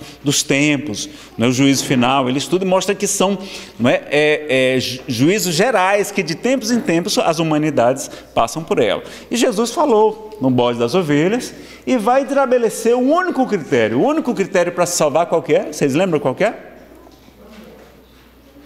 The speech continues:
Não, não é o amor, não. Caridade.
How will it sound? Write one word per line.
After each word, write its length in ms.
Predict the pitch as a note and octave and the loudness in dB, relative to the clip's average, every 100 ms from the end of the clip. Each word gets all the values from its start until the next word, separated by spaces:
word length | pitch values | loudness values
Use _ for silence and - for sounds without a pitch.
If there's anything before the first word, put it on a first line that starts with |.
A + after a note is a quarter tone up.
| - | -4
Não, 240 | D3+ B2+ | 0 2
não 140 | C#3 B2+ | 2 2
é 100 | D3 | 2
o 60 | |
amor, 260 | G#3+ F#3 G#2 | 2 0 0
não. 140 | F#2 - - - - - - - - A#3+ - - - - C3 C3 - - - - - - - - | -2 -6 -12 -20 -20 -20 -20 -20 -20 -20 -20 -20 -20 -20 -18 -20 -20 -20 -20 -20 -20 -20 -16 -4
Caridade. 680 | G2+ F#2+ F#2+ F#2 - - | -2 0 -4 -8 -12 -18